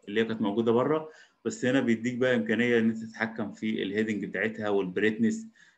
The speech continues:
وال-، وال-، والأوفر أول بريتنس للوحة كلها،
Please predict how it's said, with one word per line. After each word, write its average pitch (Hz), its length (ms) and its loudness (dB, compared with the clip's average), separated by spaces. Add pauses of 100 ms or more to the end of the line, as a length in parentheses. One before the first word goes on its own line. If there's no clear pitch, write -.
(140)
وال-، 101 960 0
وال-، 98 960 -4
والأوفر 101 1040 -4
أول 110 180 6
بريتنس 110 480 2
للوحة 110 320 0
كلها، 110 440 0